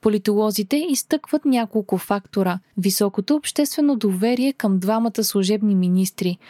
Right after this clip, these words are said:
четиридесет и два процента за Петков и тридесет и един процента за Василев, както и неуспешният опит на така наречените протестни партии да се обединят и да излъчат кабинет.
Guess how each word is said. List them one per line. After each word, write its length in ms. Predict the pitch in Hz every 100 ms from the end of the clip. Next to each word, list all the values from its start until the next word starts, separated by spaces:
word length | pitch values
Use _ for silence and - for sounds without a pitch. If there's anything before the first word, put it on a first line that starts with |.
| -
четиридесет 520 | - 196 240 240 233 208
и 40 |
два 200 | 180 220
процента 540 | - 196 196 208 214
за 120 | 190 185
Петков 560 | - 165 - 262 285 -
и 100 | 277
тридесет 460 | - 294 294 294
и 40 | 226
един 240 | 214 254
процента 520 | 226 202 - 226 226
за 140 | 202 185
Василев, 600 | 180 - 214 190 180 - _ _
както 400 | - 208 - 269 285
и 100 | 277
неуспешният 680 | 269 226 - 294 - 302 233 -
опит 380 | 254 - 277 262
на 140 | 254
така 280 | 240 - 294
наречените 640 | 294 254 254 240 247 269
протестни 640 | - 214 208 254 262 233 190
партии 520 | - 214 208 - 233
да 120 | 233
се 140 | -
обединят 600 | 190 170 185 180 185 269 - - -
и 100 | 285
да 80 | 302
излъчат 480 | 311 226 208 208 202
кабинет. 580 | - 185 185 196 196